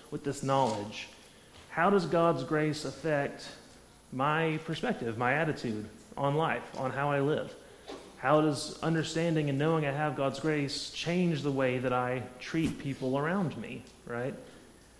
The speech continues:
If I understand that God has given me such great unmerited favor, can't I afford to give some level of great unmerited favor to the people around me?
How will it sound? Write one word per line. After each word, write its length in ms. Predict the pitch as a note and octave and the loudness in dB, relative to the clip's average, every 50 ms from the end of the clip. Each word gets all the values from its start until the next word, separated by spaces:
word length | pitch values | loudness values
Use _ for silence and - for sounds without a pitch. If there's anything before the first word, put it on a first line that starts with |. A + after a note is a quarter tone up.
| - - - - - - - - - | -20 -20 -20 -20 -20 -20 -20 -10 -8
If 100 | C3 A#2+ | -2 2
I 120 | D#3 F3+ | 2 4
understand 300 | G3 F#3 C#3 E3+ F3 D3+ | 4 4 4 2 2 2
that 100 | C3+ B2+ | 0 2
God 260 | A#2+ C#3+ E3 F#3 F#3 | 4 4 6 6 4
has 120 | D#3 C#3+ B2 | 4 2 0
given 220 | C#3+ D3 B2+ C#3 | 0 -2 -2 -2
me 80 | C#3+ C3+ | -2 -2
such 220 | - D#3 C3 - | -2 -2 -4 -4
great 280 | - - C#3 D#3 D#3 - | -2 0 2 2 2 2
unmerited 480 | C#3+ C#3+ C#3+ D3 D3+ C#3+ C#3 B2+ A#2 | 0 0 0 0 0 0 0 -2 -2
favor, 420 | - D3 D3+ D#3+ C#3+ B2 B2+ B2+ B2+ | -2 -2 -2 0 0 -2 -4 -4 -6
can't 340 | - - D3+ D#3 D#3+ - - | -6 -4 -4 -2 -2 -2 0
I 200 | C3 C#3+ D3+ D3+ | 0 0 0 0
afford 440 | C#3+ - - C#3 C3 C3 C3 B2+ C3 | -2 -2 -2 -2 0 0 0 -2 -2
to 60 | C#3 | -4
give 240 | B2+ B2+ C#3 C#3 - | -2 0 0 0 0
some 340 | - D#3 D3 C#3+ C#3 C3 A#2 A#2 - - A2 | 0 0 0 0 -2 -2 -4 -8 -12 -8 0
level 380 | A2 C3+ D3+ C#3+ C#3 C3+ B2+ B2+ | 4 4 6 6 4 2 2 0
of 120 | A#2+ A2 | 0 -2
great 240 | - C#3 C#3 C3 - | -2 -2 -2 -2 -2
unmerited 500 | C#3 C3+ C3+ C3+ C3+ C3 C3 B2+ B2 A#2 | -2 -2 0 0 0 0 0 0 -2 -4
favor 440 | - A#2+ A#2 A#2+ A#2 A#2+ B2 B2 A#2 - | -2 -2 -2 -2 -2 -4 -6 -6 -8 -10
to 80 | - D3 | -10 -8
the 100 | A#2+ C3 | -8 -4
people 320 | C3+ C3+ B2+ - C3+ C3 | -4 -4 -4 -2 -2 -2
around 240 | C#3 E3 F3+ D#3+ - | 0 0 0 -2 -2
me? 140 | - B2 | -6 -8